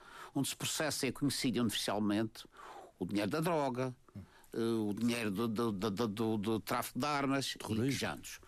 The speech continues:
Speaker 1: O negócio de, o, o Centro Internacional de, de Negócios da Madeira é um negócio muito mais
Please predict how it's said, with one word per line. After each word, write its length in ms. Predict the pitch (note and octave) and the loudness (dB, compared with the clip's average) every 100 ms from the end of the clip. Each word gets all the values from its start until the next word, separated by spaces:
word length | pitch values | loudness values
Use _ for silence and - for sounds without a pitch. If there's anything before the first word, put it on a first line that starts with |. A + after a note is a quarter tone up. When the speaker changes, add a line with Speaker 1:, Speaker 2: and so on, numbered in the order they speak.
| - - - | -16 -14 -2
Speaker 1:
O 100 | E3+ | 0
negócio 420 | F3 A2 - B2+ | 2 2 0 0
de, 400 | G#2+ A2+ A#2 A#2 A#2+ | 0 0 2 2 2
o, 180 | B2 - | 0 -2
o 60 | D3+ | -4
Centro 240 | - D3 | -2 -2
Internacional 360 | G#2 F#2+ G#2 E2 | -2 -2 -2 -2
de, 200 | D#2+ G2 | 0 0
de 420 | F2+ G2 G2 F#2 | 0 0 0 0
Negócios 260 | G2+ F2+ - | -2 -2 0
da 60 | |
Madeira 440 | C3 - F#2+ G#2 G#2+ | -2 0 -2 0 0
é 60 | |
um 40 | F2+ | 0
negócio 320 | F2 D2 - | -2 -4 -4
muito 200 | B2 - | -4 -2
mais 200 | G2+ | -2